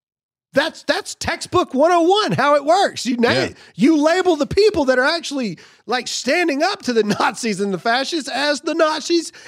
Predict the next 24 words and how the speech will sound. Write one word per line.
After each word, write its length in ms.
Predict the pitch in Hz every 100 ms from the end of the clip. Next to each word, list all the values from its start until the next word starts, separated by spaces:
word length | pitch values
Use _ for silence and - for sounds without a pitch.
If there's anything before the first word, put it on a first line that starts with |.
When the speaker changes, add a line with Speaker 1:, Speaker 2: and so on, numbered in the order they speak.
| -
Speaker 1:
and 160 | 339 392
the 40 |
fascists 680 | - 359 392 - 165 113 - _ -
and 140 | 294 349
the 40 |
racist 760 | 320 339 381 - 233 147 - _ _ -
and 120 | 294 320
the 60 |
Christian 500 | - 359 359 - 330
nationalist 720 | 320 339 370 - 214 139 - - -
and 180 | 220 214
the 40 |
maga 520 | 190 208 311 370 370 311
Republicans. 760 | 311 220 311 349 285 170 131
They're 100 | 202
trying 220 | 214 294
to 60 | 294
make 200 | 254 175
maga 320 | 170 233 254
Republicans 640 | 247 - 262 294 196 151 -
the 100 | 131
Ku 400 | - - 320 285
Klux 420 | 247 277 262 -
Klan 580 | - 240 349 - 135